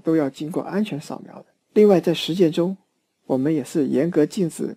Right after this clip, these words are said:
个人环境打包上传镜像，而是通过流水线的方式由 doc file 来构建。在构建过程中，我们还可以利用多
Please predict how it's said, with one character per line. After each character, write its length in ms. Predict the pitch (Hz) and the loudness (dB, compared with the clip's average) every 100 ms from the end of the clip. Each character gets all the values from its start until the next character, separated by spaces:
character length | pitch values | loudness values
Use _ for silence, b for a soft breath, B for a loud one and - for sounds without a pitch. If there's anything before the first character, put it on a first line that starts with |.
| - | -6
个 180 | - 214 | 2 4
人 160 | 143 | 2
环 300 | 135 - 123 | -4 -6 -6
境 160 | 170 139 | -4 -6
打 180 | - - | -6 -6
包 200 | 127 131 | -6 -6
上 180 | - 151 | -6 -8
传 160 | 127 127 | -8 -12
镜 160 | 147 | -12
像， 180 | 143 160 _ _ _ _ _ b b b b | -14 -16 _ _ _ _ _ b b b b
而 180 | - 175 | 0 2
是 140 | 196 | 0
通 240 | - 185 | 0 0
过 180 | 185 170 | 4 4
流 180 | 139 165 | 6 2
水 140 | 226 | 2
线 180 | 135 165 | -4 -4
的 80 | 147 | -6
方 240 | 139 151 | -6 -8
式 240 | 151 165 - _ _ - | -6 -8 -8 _ _ -6
由 140 | 143 147 | -2 -2
doc 260 | - 196 - | 0 0 0
file 260 | 208 160 | -2 -2
来 140 | 139 139 | -2 -8
构 180 | - - | -8 -8
建。 180 | - - _ - | -8 -18 _ 2
在 120 | 208 | 2
构 220 | 208 254 | 6 6
建 160 | 226 180 | 6 6
过 100 | 196 | 2
程 200 | - 170 | 2 0
中， 240 | 180 190 - _ | 0 -2 -8 _
我 100 | - | -6
们 120 | 139 151 | -4 -4
还 120 | 160 | -4
可 160 | - | 0
以 140 | 151 139 | 2 4
利 180 | 180 175 | 2 2
用 180 | 127 123 - | 0 -2 4
多 340 | 220 233 | 6 6